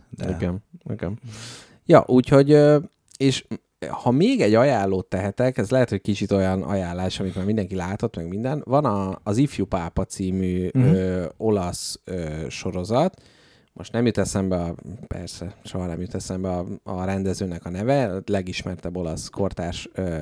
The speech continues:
Speaker 2: rendező, és ott pedig ugye Jude Law alakítja a, hát ilyen negyven, hát a-, amennyi Jude Law, annyi idős, ö, pápát,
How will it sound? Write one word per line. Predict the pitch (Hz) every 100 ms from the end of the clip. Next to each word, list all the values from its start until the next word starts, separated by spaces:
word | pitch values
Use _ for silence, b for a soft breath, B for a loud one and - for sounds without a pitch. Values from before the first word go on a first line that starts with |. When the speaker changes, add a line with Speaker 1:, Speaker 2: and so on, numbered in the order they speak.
| -
Speaker 2:
rendező, | 92 95 123 143 190 202 B B B B B _ -
és | 117 110 107 104 - -
ott | 127 -
pedig | 135 127 131 131
ugye | 123 113 113 110
Jude | 131 117 104
Law | 101 98
alakítja | 87 92 87 - 95 - - 85 92 95
a, | 90 90 87
hát | 107 113
ilyen | 95 87
negyven, | 95 90 87 85 95
hát | - -
a-, | - -
amennyi | 58 92 76 71
Jude | - 98 -
Law, | 92
annyi | 98 90
idős, | 87 80 - -
ö, | - 95 85 -
pápát, | 104 113 - 190